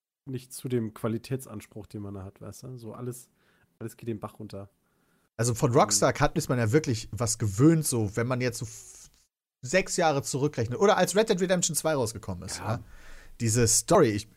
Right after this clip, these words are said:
Speaker 2: spiel aktuell wieder Red Dead Redemption zwei, die Story. Alter, was die da für eine Welt gemacht haben, wie viel Liebe zum Detail da in jedem kleinen bisschen steckt. Und dann jetzt der Vergleich zu dem
Speaker 1: Ja,
Speaker 2: absoluten
Speaker 1: dahingerotzt.
Speaker 2: hingerotzten Dreckscheiß,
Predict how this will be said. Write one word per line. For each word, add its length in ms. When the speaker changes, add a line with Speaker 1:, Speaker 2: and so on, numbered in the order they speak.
Speaker 2:
spiel 340
aktuell 400
wieder 140
Red 200
Dead 200
Redemption 300
zwei, 260
die 80
Story. 460
Alter, 260
was 140
die 80
da 100
für 140
eine 160
Welt 240
gemacht 260
haben, 160
wie 60
viel 180
Liebe 320
zum 240
Detail 460
da 140
in 180
jedem 600
kleinen 460
bisschen 380
steckt. 420
Und 240
dann 180
jetzt 260
der 120
Vergleich 580
zu 160
dem 100
Speaker 1:
Ja, 100
Speaker 2:
absoluten 500
Speaker 1:
dahingerotzt. 500
Speaker 2:
hingerotzten 1040
Dreckscheiß, 1160